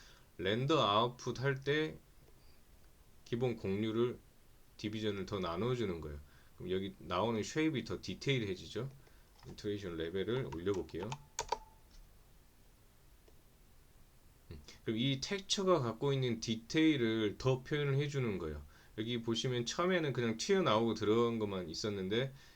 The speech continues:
여기 각각의 요 안쪽에 디테일한 쉐입들이 표현이 되죠.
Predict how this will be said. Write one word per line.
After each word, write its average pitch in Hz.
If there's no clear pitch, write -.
여기 92
각각의 110
요 95
안쪽에 117
디테일한 101
쉐입들이 113
표현이 156
되죠. 73